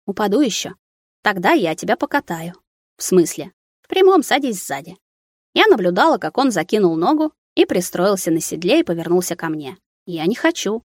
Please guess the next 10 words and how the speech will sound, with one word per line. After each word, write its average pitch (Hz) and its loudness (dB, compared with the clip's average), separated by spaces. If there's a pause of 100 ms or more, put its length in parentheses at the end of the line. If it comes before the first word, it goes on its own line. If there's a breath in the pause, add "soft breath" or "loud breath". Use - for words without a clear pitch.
(380)
«Вот 196 0
дурочка, 175 -2
садись, 320 4
говорю». 170 0 (420)
Я 247 4
не 330 8
против 220 0
была 175 2
прокатиться, 185 -4
но 208 2